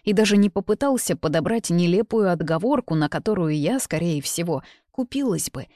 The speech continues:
или сделала бы вид, что купилась. Но нет, он использует сестру, мою лучшую подругу. Я. «Скажи Трэвису, что если он хочет что-то узнать,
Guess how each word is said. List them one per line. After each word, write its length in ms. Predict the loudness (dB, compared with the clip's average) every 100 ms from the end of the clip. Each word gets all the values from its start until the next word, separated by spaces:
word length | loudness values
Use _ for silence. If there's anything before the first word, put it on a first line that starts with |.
| _ -2
или 200 | 4 4
сделала 480 | 4 2 2 4 2
бы 180 | 2 0
вид, 220 | -2 -4
что 240 | -6 -6
купилась. 580 | -8 -8 -4 -4 -4 -4
Но 120 | -2
нет, 340 | 2 0 0 -10 _ _ 2
он 180 | 4
использует 640 | 4 2 -2 -2 -2 -4 -4
сестру, 540 | -6 -6 -6 -8 -8 _ _ -4
мою 320 | -2 -2 -4
лучшую 560 | -4 -6 -6 -6 -6
подругу. 600 | -6 -6 -6 -8 -10 -14 _ _ _ _ _ _ _ _ _
Я. 360 | -2 0 0 -4 _ _ _ _ -12
«Скажи 400 | -2 0 2 2
Трэвису, 500 | 2 2 2 -2 -4
что 220 | -4 -2
если 300 | -2 0 0
он 140 | 0
хочет 420 | 0 -2 -4 -4
что-то 340 | -4 -4 -4 -4
узнать, 480 | -4 0 0 -2